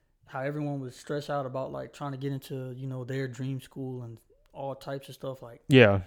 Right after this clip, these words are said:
Speaker 2: yeah.
Speaker 1: I had no dream school. You know, I, the only schools I was looking into were the ones that did party,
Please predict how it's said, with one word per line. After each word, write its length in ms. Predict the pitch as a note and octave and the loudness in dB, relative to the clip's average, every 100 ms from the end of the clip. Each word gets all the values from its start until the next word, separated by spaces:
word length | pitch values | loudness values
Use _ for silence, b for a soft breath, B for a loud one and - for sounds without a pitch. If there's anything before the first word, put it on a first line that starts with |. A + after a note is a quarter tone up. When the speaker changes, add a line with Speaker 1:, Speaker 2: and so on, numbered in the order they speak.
| - | -2
Speaker 2:
yeah. 180 | G2+ G2+ | -4 -4
Speaker 1:
I 140 | C3 D#3 | -2 0
had 160 | C3+ | 2
no 160 | C#3 D#3 | 4 4
dream 260 | D3+ D#3 | 2 0
school. 480 | D3 - D3 C#3+ C3+ - - - _ _ - | -2 -4 -4 -2 -4 -10 -20 -20 _ _ -14
You 140 | C#3 | -8
know, 80 | C3+ | -4
I, 260 | C#3 - - | -4 -4 -8
the 100 | C#3 | 0
only 140 | F3 G3+ | 2 2
schools 280 | - G3+ F3+ | 2 4 8
I 140 | F#3 | 8
was 180 | F3+ D#3+ D3 - | 6 0 -6 -12
looking 260 | D3+ F3 F#3 | -4 -2 -2
into 280 | E3+ G3 F3 | -4 -4 -4
were 100 | D3 | -2
the 80 | C3+ | -2
ones 260 | D3+ D3 | -2 0
that 260 | C#3+ C#3+ C#3 | 0 0 0
did 220 | D3+ D#3 | -2 -2
party, 520 | - D3+ D3 D3 D3 | -2 0 0 -4 -6